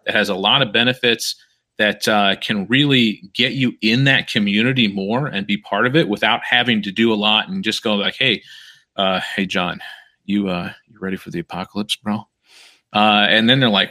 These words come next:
"What is wrong with you?" You don't have to have that awkward conversation. You can just be the guy who walks the dog.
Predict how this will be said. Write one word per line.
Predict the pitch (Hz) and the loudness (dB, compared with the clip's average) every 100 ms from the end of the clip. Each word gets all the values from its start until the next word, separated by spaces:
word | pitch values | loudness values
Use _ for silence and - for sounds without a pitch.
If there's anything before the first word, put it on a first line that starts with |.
| - | -4
"What | - 135 | -4 -4
is | 87 - - | -6 -12 -12
wrong | 92 123 113 | -6 -6 -6
with | 76 - - | -8 -16 -20
you?" | - _ _ _ | -20 _ _ _
You | 104 107 | 0 4
don't | 135 - | 2 2
have | 135 127 | 0 0
to | 131 | -2
have | - 117 117 | 2 2 4
that | 107 92 | 2 4
awkward | 107 - 110 | 0 0 -4
conversation. | - 104 98 - 110 98 - 90 | 0 0 0 0 0 0 -2 0
You | 165 | 2
can | 262 | 2
just | 247 - | 2 2
be | 196 | 2
the | 160 | 2
guy | 160 175 | 2 2
who | 170 | 2
walks | 175 165 - | 0 -2 -4
the | 143 | -4
dog. | 143 185 | -4 -4